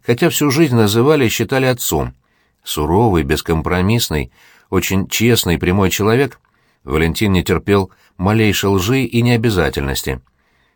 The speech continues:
Он пришел в революцию в надежде обрести высшую справедливость, но в последнее время его искренняя вера в торжество идей коммунизма слегка поколебалась под давлением реальности, так что, скорее всего,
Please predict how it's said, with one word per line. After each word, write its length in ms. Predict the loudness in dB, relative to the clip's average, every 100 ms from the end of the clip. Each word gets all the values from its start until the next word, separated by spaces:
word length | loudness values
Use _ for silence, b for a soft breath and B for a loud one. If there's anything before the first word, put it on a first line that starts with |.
| -8
Он 160 | -4 -2
пришел 340 | -2 0 0
в 60 | 2
революцию 640 | 2 2 0 0 -4 -4 b b b b
в 80 | -2
надежде 440 | 0 2 2 2
обрести 320 | 2 2 2
высшую 360 | 0 0 0 -2
справедливость, 800 | 0 0 0 0 0 0 -4 -8 _ _ _ -8
но 200 | -4 -4
в 80 |
последнее 540 | -2 0 2 0 2 2
время 420 | 2 2 0 -4 _ _ -6
его 240 | 0 0
искренняя 540 | 2 0 -2 0 2 2
вера 220 | 2 0
в 60 | 0
торжество 540 | -2 0 -2 0 0
идей 180 | 2 0
коммунизма 640 | 0 0 0 0 -2 -4 b b b b b
слегка 640 | -2 0 0 -2 -2 -2 -6
поколебалась 720 | -2 0 0 2 2 2 0
под 220 | -2 -4 0
давлением 460 | 0 2 0 2
реальности, 640 | 2 2 0 -4 -6 -8 -10 _ _ _
так 160 | -4 -4
что, 160 | -4
скорее 320 | -4 0 0 0
всего, 380 | 0 2 0